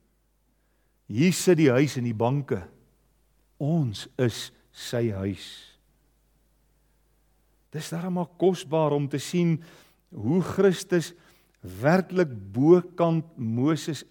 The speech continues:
uitstyg. In die derde plek sien ons, Moses het bloot maar gespreek van die dinge wat sou kom. Hy was bloot maar 'n getuie.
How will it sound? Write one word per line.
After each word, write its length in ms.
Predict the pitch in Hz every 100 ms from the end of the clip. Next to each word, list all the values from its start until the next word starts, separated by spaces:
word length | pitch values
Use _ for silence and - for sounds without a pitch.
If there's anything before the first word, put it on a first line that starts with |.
| -
uitstyg. 760 | 156 151 - - - 135 101 - - - - _
In 100 | 185
die 120 | 190 143
derde 420 | 139 160 196 196
plek 280 | 190 196 190 -
sien 200 | 196 190
ons, 200 | 185 - - - -
Moses 640 | 104 120 156 233 214 220
het 160 | 202 160 135
bloot 340 | 160 226 226
maar 220 | 214 214
gespreek 800 | - 185 - - - 202 233 214
van 160 | - 190
die 140 | 196 165
dinge 240 | 196 220
wat 200 | 202 202
sou 220 | - 208 208 -
kom. 300 | 233 214 107 - _ _ _ _ _ _ _ _ _ _ _ _ _ -
Hy 80 | 202 226
was 160 | 180
bloot 380 | 131 185 254 254
maar 160 | 226 220
'n 80 | 214
getuie. 720 | 214 - 233 269 262 127